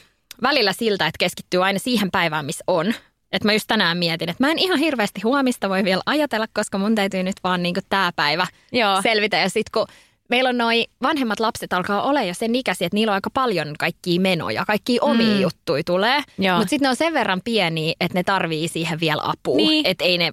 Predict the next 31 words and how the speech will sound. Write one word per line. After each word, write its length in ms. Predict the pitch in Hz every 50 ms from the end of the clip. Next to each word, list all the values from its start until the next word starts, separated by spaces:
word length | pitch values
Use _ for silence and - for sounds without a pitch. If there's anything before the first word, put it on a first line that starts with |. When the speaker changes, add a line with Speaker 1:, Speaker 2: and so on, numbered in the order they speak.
| - _ -
Speaker 1:
mene 260 | 180 175 147 139 139
vaan, 140 | 143 147 -
tiiäks, 220 | 127 139 - - - -
tuolla 200 | - 165 139 113 -
itekseen. 540 | - - - - - - - 254 269 277 - - -
Speaker 2:
Joo. 220 | 190 175 160 160 196
Speaker 1:
Ja 60 | 202
sit 160 | 226 220 -
tietysti 360 | - 202 185 - 175 - 202
haluukin 440 | 180 190 196 185 156 160 - 190 165
olla 160 | 151 165 175
siinä 220 | 170 - 175 165 170
tukena 280 | - 180 - 165 165
ja 140 | 165 160 147
apuna. 300 | 185 - 175 175 196 208 - - - - - - -
Niin 100 | 196 180
se 100 | - 233
ei 120 | 226 233
oo 40 | 226 -
pelkästään 600 | - 254 269 269 240 233 - - - 196 190 185
mun 240 | 185 208 220 220 208
ja 260 | 185 180 170 165 - - _ _ -
Mikon 340 | 208 220 247 - 254 220
aikataulut, 520 | 180 170 165 175 170 165 165 160 165 165 -
vaan 160 | 147 170 165
sit 160 | - 180 165
siinä 260 | - - 180 170 165
on 80 | 165 180
vielä 280 | 202 220 208 185 175 170
ne 100 | 151 147
niinku 420 | 156 156 165 170 - 180 175